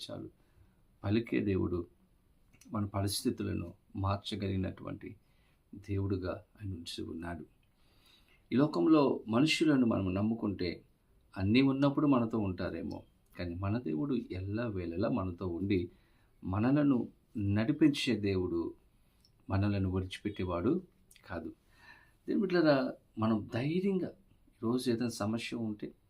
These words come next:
ఏదైనా కష్టం వస్తే, ఏదైనా శ్రమ వస్తే ధైర్యంగా ప్రభు దగ్గరికి మనం వెళ్ళొచ్చు. ఎందుకంటే ఆయన మన చేయి పట్టుకొని నడిపించే దేవుడు, మనకు సహాయం చేసే దేవుడు. బైబిల్ గ్రంథంలో ఎంతోమంది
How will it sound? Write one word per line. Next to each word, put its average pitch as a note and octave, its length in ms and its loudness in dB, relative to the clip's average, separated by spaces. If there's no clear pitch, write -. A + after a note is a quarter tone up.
ఏదైనా G#2 260 0
కష్టం A2 460 -4
వస్తే, B2 320 -6
ఏదైనా G#2 180 0
శ్రమ A2 320 -4
వస్తే C3+ 400 -6
ధైర్యంగా D3 400 2
ప్రభు B2+ 300 0
దగ్గరికి F#2+ 340 0
మనం E2 160 -4
వెళ్ళొచ్చు. D#2+ 480 -10
ఎందుకంటే F#2 460 -6
ఆయన F#2+ 360 -2
మన F#2+ 400 -2
చేయి G#2+ 120 2
పట్టుకొని G2 520 -4
నడిపించే F#2+ 540 -4
దేవుడు, F2 360 -6
మనకు F#2 160 -6
సహాయం F#2 480 -6
చేసే E2+ 240 -10
దేవుడు. E2+ 380 -8
బైబిల్ A2+ 320 4
గ్రంథంలో G2+ 580 0
ఎంతోమంది D4+ 640 2